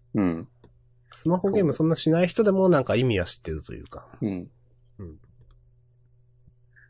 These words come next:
Speaker 1: 絶対どのスマホゲーム見てもなんかリセマラ当たりランキングみたいな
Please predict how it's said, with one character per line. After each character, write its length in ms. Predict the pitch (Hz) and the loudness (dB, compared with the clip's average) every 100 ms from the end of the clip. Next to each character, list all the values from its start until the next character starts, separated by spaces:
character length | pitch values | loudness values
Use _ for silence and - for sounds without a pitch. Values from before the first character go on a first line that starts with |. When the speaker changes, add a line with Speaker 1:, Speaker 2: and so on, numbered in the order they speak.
| _ | _
Speaker 1:
絶 280 | 127 151 175 | -4 0 2
対 440 | - 233 226 214 165 | 6 10 10 8 10
ど 100 | 214 | 10
の 120 | 170 | 10
ス 100 | 135 | 6
マ 80 | 120 | 4
ホ 100 | 117 | 4
ゲ 100 | 117 | 4
ー 40 | |
ム 80 | 101 | 4
見 60 | 95 | 0
て 80 | |
も 60 | 90 | -6
な 60 | 87 | -4
ん 40 | |
か 80 | 80 | -2
リ 120 | 92 | 0
セ 140 | - | 4
マ 140 | 143 139 | 4 4
ラ 140 | 139 | 2
当 60 | - | 2
た 120 | 143 | 4
り 80 | 139 | 6
ラ 100 | 143 | 4
ン 100 | 120 | 2
キ 120 | - | -2
ン 60 | 95 | -6
グ 100 | 73 | -6
み 100 | 78 | -4
た 80 | 90 | -2
い 20 | |
な 200 | 80 - | -2 -4